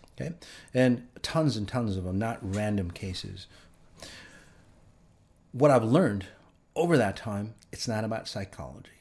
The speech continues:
It's not about your belief systems. It's not about your logic, or it's not about rules, regulations, laws, or what we're doing. It's about the consciousness that we exist in while we're doing what we're doing,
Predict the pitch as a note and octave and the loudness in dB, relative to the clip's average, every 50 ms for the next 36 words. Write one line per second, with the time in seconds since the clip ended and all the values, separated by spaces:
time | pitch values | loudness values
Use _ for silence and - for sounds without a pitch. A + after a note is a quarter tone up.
0 | _ _ _ _ - - - - B2 B2 B2 B2+ A#2+ A#2+ A#2+ G#2 G#2+ G#2+ G2+ F2+ | _ _ _ _ -10 -6 -2 0 2 4 4 4 4 2 0 0 -2 -6 -6 -4
1 | G2+ F#2+ F#2 F#2 F#2 - - F#2+ - - - G2+ G2+ G2+ G2+ G#2+ A2 G2+ - B2 | -4 -6 -6 -6 -8 -10 -12 -12 -12 -12 -14 -14 -14 -14 -12 -12 -10 -6 0 4
2 | B2+ C3+ C3+ C3+ B2 B2 A#2+ A2+ G#2+ A#2 A2 G#2+ G#2 G2 F#2+ G2+ G2 F2+ G2+ G2+ | 6 6 6 6 6 4 2 0 -2 -4 -6 -4 -4 -4 -6 -6 -6 -4 -4 -4
3 | G2+ G2+ - - - _ - C#3+ C#3+ C#3 C#3 C3+ C3 B2+ - - - - _ - | -4 -6 -8 -12 -16 _ 2 6 6 8 8 8 6 4 0 -6 -16 -20 _ -6
4 | C#3 C3 C3 C3 B2 B2+ A#2+ - - A#2+ A2 G#2 G2+ B2 C3 B2+ B2 A2+ G2+ F#2+ | -2 -2 0 2 2 2 2 2 -2 -8 -10 -4 -2 0 2 2 2 0 -2 -4
5 | F#2 F#2+ G2 G2+ G2 G#2+ B2 B2+ B2 A#2 A#2+ A#2+ A#2+ A#2 A#2 A#2 - A2 G2+ G2 | -6 -10 -10 -8 -2 0 2 2 2 2 2 2 2 2 0 -4 -8 -10 -8 -8
6 | F#2 F2+ A2+ A2+ A#2+ A#2+ B2 A#2+ A#2 A2+ G#2+ G#2 F#2+ F#2 - - B2+ A#2 A#2+ A#2 | -8 -6 -2 2 4 6 6 6 6 4 2 0 -4 -6 -6 -2 0 2 2 2
7 | G#2+ G#2+ A2+ A2+ A2+ - A2 G#2+ G2+ F#2+ F#2+ A2 A2+ G#2+ F#2+ E2 F2 G2+ - - | 0 0 -2 -4 -4 -4 -6 -6 -6 -4 -4 -4 -4 -4 -4 -6 -10 -14 -16 -20
8 | _ _ _ - _ - B2+ - D3+ C3 C3 C3 - - - - - - C#3+ C#3 | _ _ _ -8 _ -4 0 2 4 4 4 4 2 -2 -8 -6 -4 -2 -2 -2
9 | - C3+ - - C3 A#2+ - A#2+ - G#2+ G#2+ G2+ G2+ F#2+ F#2+ F#2 F2+ G2 A#2+ B2 | -2 -2 -2 -2 -2 -2 -4 -6 -6 -4 -2 -2 -2 -2 -2 -4 0 0 2 0
10 | B2 - - A2 G2+ G2 G2 - - - - - A#2 A#2 A#2+ B2 B2 A#2+ A#2 A2 | 0 -2 -2 -2 -2 -2 -4 -8 -14 -20 -14 -2 0 4 4 6 6 4 4 2
11 | G2+ A#2+ C3+ C#3 B2 G#2 F#2+ F2 F2+ E2+ - F#2 F#2 F2 F2 F#2 E2 - F2+ F2+ | 4 4 4 6 4 4 0 -2 -6 -8 -8 -10 -10 -8 -10 -10 -10 -10 -12 -12
12 | G#2 G2+ | -14 -16